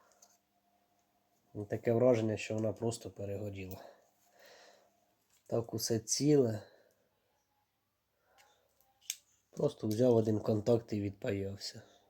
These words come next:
Чудним образом. Зараз припаяю і подивимося, чи запрацює. Ось, друзі, цей контакт. Він просто відвалився. Зараз спробую його вмонтувати.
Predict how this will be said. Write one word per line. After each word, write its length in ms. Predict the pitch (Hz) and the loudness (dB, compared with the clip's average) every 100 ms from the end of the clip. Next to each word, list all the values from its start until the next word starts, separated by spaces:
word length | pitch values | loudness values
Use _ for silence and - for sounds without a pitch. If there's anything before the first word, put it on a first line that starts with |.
| _ _ _ _ _ | _ _ _ _ _
Чудним 540 | - 110 107 104 101 - _ - - _ | -4 0 2 2 2 -6 _ -18 -18 _
образом. 600 | 117 104 98 104 104 101 - - _ - - - - - _ - | 0 0 0 0 -2 -4 -8 -18 _ -20 -18 -16 -18 -20 _ 2
Зараз 320 | 139 135 123 | 6 6 4
припаяю 800 | - 120 131 135 143 135 120 117 | 2 4 6 6 6 4 0 -6
і 140 | 127 143 | -4 0
подивимося, 640 | 120 110 113 113 - 104 | 0 2 2 2 -2 -6
чи 180 | - 107 | -4 -2
запрацює. 680 | 104 98 107 - 101 95 98 - _ _ - _ - - _ - _ _ _ - - - _ - _ - - - - - - - | -4 -4 -6 -6 -8 -10 -12 -18 _ _ -20 _ -20 -20 _ -20 _ _ _ -20 -20 -20 _ -20 _ -20 -20 -20 -20 -20 -20 0
Ось, 220 | 139 120 | 2 2
друзі, 460 | 117 120 117 110 110 - | 4 6 6 2 -4 2
цей 180 | 113 | 4
контакт. 600 | 110 110 101 107 101 - - - _ 120 | 4 2 2 0 -2 -6 -20 -20 _ -2
Він 120 | 107 | -2
просто 380 | - 120 - 104 | 2 0 2 -2
відвалився. 640 | 104 110 104 104 98 - - _ _ _ _ _ - - - - - - _ _ | -2 -2 -2 -2 -4 -6 -8 _ _ _ _ _ -20 -20 -16 -14 -14 -16 _ _
Зараз 320 | 113 123 120 | 0 4 4
спробую 420 | - 117 117 117 | 2 2 2 2
його 220 | 110 107 107 | 2 2 2
вмонтувати. 760 | 104 104 104 101 101 98 107 | 0 -4 -4 -4 -4 -6 -12